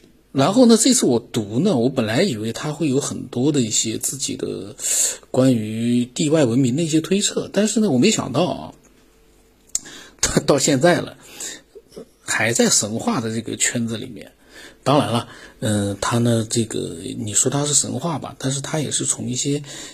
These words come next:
有根有据的一些历史的一些记录里面啊，来去讲。可是呢，不，我，我的想法，不管他是怎么样去依照那些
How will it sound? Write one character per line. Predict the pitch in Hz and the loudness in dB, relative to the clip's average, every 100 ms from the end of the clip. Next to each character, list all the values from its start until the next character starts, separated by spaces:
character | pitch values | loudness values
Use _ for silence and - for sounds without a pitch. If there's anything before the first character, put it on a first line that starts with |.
| - | -4
有 | 120 | -4
根 | 107 208 | 2 4
有 | 175 104 | 4 2
据 | 190 | 0
的 | 156 | 2
一 | 123 | 2
些 | 120 - 123 123 | 2 2 2 0
历 | 202 165 | -2 0
史 | - 107 | 0 -2
的 | 95 98 92 - | -6 -8 -8 -4
一 | |
些 | - 120 117 117 117 - - - - | -4 -4 -6 -8 -8 -2 0 0 0
记 | - 202 | 0 4
录 | 214 330 | 6 6
里 | 123 | 4
面 | 107 101 | 0 -8
啊， | 95 - - - _ _ | -8 -12 -16 -20 _ _
来 | - 107 104 107 110 | -10 -8 -8 -8 -4
去 | - - 120 110 110 | 0 0 0 -4 -6
讲。 | - - - - - _ - - - - _ | -2 -2 -4 -16 -20 _ -20 -20 -20 -20 _
可 | - 135 | -2 2
是 | 240 | 6
呢， | 233 | 4
不， | - | 4
我， | 147 123 120 | 2 4 4
我 | 117 113 | 2 2
的 | 110 | 2
想 | 190 220 | 2 2
法， | 202 | 0
不 | 196 - | -4 -2
管 | 131 117 | 0 2
他 | 151 | 0
是 | 160 | 0
怎 | 147 98 | -2 -4
么 | 104 | -4
样 | 165 220 143 | 0 0 0
去 | - 131 117 - - - - | 2 2 0 -6 -16 -20 -8
依 | 131 156 | 0 2
照 | 170 160 | 6 6
那 | 143 131 | 6 6
些 | 135 139 135 | 6 6 4